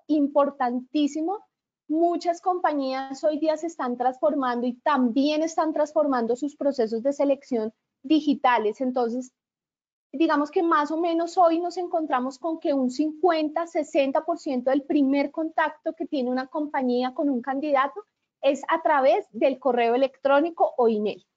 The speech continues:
¿sí? Entonces, súper importante colocar el correo, verificar que el correo esté correcto, que esté bien, estar muy atento al correo electrónico cuando enviamos nuestra hoja de vida.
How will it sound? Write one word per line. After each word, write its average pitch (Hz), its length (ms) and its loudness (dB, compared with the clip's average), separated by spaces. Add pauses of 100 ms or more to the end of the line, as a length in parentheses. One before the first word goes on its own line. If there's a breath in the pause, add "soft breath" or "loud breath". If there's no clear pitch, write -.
(140)
¿sí? 359 240 0
Entonces, 277 500 -2
súper 302 340 0
importante 254 720 -2 (340)
colocar 285 400 4
el 269 120 2
correo, 269 380 4
verificar 269 720 2
que 320 80 -6
el 294 80 -4
correo 240 380 0
esté 254 320 -4
correcto, 277 760 -2 (400)
que 285 100 6
esté 269 320 0
bien, 294 380 2 (260)
estar 262 420 0
muy 302 400 4
atento 285 480 0
al 277 120 -2
correo 247 300 2
electrónico 254 680 -2
cuando 247 460 -4
enviamos 240 540 0
nuestra 269 360 0
hoja 220 240 0
de 240 80 0
vida. 294 340 0